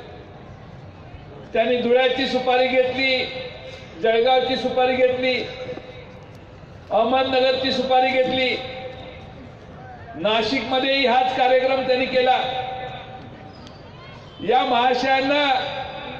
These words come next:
संपूर्ण उत्तर महाराष्ट्रात वेगळ्या शहरात का पाठवलं जातं, हे आता आपल्या सगळ्यांच्या लक्षात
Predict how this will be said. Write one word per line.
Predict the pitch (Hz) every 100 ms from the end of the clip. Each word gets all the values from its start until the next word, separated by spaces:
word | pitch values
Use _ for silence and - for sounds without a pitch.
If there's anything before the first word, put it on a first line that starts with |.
| 131 - - -
संपूर्ण | - 247 247 - 311 311
उत्तर | 302 277 - 277
महाराष्ट्रात | 269 262 247 247 - 226 190 127 - - - - - - - - - - 127
वेगळ्या | 160 226 247 247 247
शहरात | 208 196 185 226 220 -
का | 247 285
पाठवलं | 247 214 214 214
जातं, | 202 185 170 185
हे | 208 175
आता | 156 -
आपल्या | 170 151 170
सगळ्यांच्या | - 143 143 151 147
लक्षात | 139 127 - 175